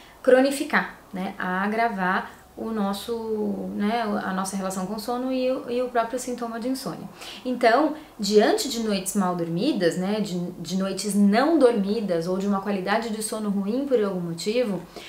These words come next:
a gente precisa pensar que na outra noite a gente tem uma nova chance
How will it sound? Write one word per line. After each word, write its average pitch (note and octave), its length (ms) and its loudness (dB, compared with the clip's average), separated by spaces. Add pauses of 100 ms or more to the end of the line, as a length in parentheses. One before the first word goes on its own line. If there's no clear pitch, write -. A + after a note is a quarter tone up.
(160)
a A3 100 -2
gente B3+ 240 0
precisa B3 360 -2
pensar B3 480 0
que B3+ 80 -8
na A3+ 180 -2
outra C4 300 4
noite A3 240 -4
a A3 60 -6
gente G#3+ 200 -6
tem D#4 160 -4
uma D#4+ 140 0
nova A3+ 220 0
chance E3+ 560 -6